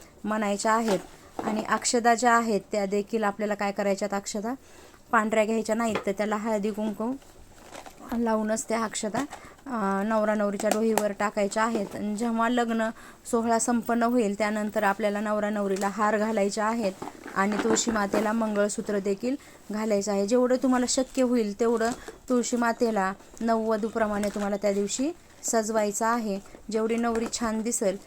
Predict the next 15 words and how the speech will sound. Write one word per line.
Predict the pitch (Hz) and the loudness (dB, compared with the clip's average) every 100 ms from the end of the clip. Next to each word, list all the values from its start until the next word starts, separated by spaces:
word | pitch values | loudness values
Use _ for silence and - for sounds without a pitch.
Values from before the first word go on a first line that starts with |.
| - - | -14 -8
तेवढं | 214 214 | -4 0
आपल्याही | 214 208 220 214 | 0 0 -2 0
मनाला | 233 220 202 214 330 - - - - | 0 0 -2 -2 -2 -6 -20 -18 -8
प्रसन्न | 214 196 220 220 | -6 -4 -2 -2
वाटते. | 233 247 - 202 | 0 0 0 -2
आणि | 196 | 0
अशा | 208 233 | -2 -4
प्रवा-, | 226 220 196 190 202 196 196 - | -2 -2 -2 -2 -2 -4 -6 -2
प्रकारे | 226 226 247 214 196 - - - - | -2 2 2 2 -2 -8 -20 -10 -4
तुम्हाला | 214 208 202 | -2 0 -2
तुळशी | 202 226 214 240 | 0 -2 -2 -4
विवाह | 220 214 202 208 277 320 - - - | -2 0 0 0 -2 -4 -10 -16 -4
करायचा | 208 208 190 233 254 359 - - - - | 0 0 0 0 0 -2 -6 -20 -20 -10
आहे. | - 220 226 185 180 - - - - - - - - - - | -2 0 2 -2 -4 -14 -20 -20 -16 -14 -14 -16 -16 -10 -2
त्याचबरोबर | 240 240 240 254 202 202 | 2 2 2 2 4 2